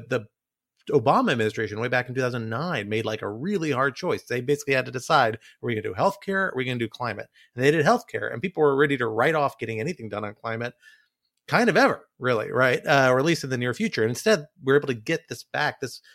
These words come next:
longer, much period later, a substantial bill, maybe not earth-changing, but substantial. But what does it mean for what that policy looks like? How does reconciliation constrain the actual policy design?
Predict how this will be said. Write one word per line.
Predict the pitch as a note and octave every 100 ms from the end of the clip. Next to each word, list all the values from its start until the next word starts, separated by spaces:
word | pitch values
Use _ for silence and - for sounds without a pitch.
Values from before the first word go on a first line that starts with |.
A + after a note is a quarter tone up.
| _ _ -
longer, | C3 C#3+ B2+ B2 D3+
much | D3 D3
period | C#3+ B2 A2+
later, | D3+ A2+ - C#3
a | -
substantial | - A#2 - G#3+ G3 A#2
bill, | D#3 A#2 A2 -
maybe | C#3 B2
not | A2+ A2+ _
earth-changing, | C#3+ D3+ - A2 G2+ G#2 G2+
but | A2
substantial. | - - C#3 E3 - G#2+ - - - - _
But | - E3
what | D3 G#3+
does | A#3+ F#3+
it | D3+
mean | D#3+ G#3 E3+
for | D3+
what | D3+ D#3
that | D3 -
policy | - C#3 C3
looks | B2+ F#3 -
like? | A2 -
How | D3
does | D#3
reconciliation | D3+ D3+ C#3+ C#3+ B2+ B2+
constrain | - B2 - - A#2+ B2 C#3+ C3
the | A#2 -
actual | A2+ - C3+ A#2+
policy | A2+ A#2 A2 - G#2+
design? | G2 G2+ G#2+ C#3+ - C3